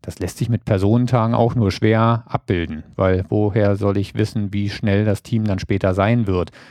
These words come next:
Woher soll ich heute schon wissen, wann ich welche Aufgabe umsetzen werde?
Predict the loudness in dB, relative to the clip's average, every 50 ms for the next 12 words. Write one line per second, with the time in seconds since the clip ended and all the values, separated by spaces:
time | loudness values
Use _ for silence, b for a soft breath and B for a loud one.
0 | B B B B -4 0 2 2 4 2 2 2 0 0 0 0 0 0 0 0
1 | 2 0 -2 -2 0 -2 -2 0 -2 -4 -2 -2 -4 -4 -2 0 0 2 2 2
2 | 0 -2 -2 -4 -6 -4 -2 -2 0 0 0 0 -2 0 2 0 0 0 0 0
3 | 0 0 2 0 0 0 2 0 0 2 0 0 0 0 -2 -6 -4 -2 0 0
4 | 0 0 0 -2 -4 -8